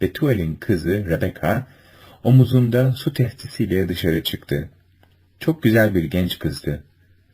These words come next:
Ona erkek eli değmemişti.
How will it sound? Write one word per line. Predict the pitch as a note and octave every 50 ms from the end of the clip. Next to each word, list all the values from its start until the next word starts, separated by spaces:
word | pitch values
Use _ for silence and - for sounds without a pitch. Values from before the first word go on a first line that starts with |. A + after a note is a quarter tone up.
| _ _ _ _ _ _ _ _ _ _ _ - _ _
Ona | - - G2 F#2+ F#2 F2+ G2+ A#2 D#3 D#3+ - _ _ - _ -
erkek | - F#2+ - - - C#3+ -
eli | G#2 G2+ G#2+ G#2 G2
değmemişti. | G2 F#2+ F#2 F2+ E2 D2+ D2+ D2+ - - - C#2+ C#2 B1+